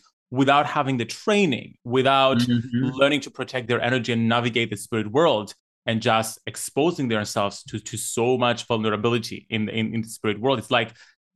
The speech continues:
Speaker 1: getting a car and driving it and getting somewhere, but you don't know the rules. So you'll eventually have an accident.
Speaker 2: Yes.
Speaker 1: Now, let's talk about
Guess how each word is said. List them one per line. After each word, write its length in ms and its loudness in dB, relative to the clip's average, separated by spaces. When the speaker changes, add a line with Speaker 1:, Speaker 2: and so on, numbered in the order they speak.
Speaker 1:
getting 240 4
a 60 0
car 220 0
and 140 0
driving 420 2
it 80 -2
and 140 0
getting 240 2
somewhere, 480 -4
but 240 0
you 180 -6
don't 240 -2
know 120 2
the 100 0
rules. 400 2
So 480 0
you'll 420 0
eventually 540 2
have 180 0
an 80 0
accident. 540 -8
Speaker 2:
Yes. 320 -6
Speaker 1:
Now, 200 2
let's 600 0
talk 340 -2
about 680 0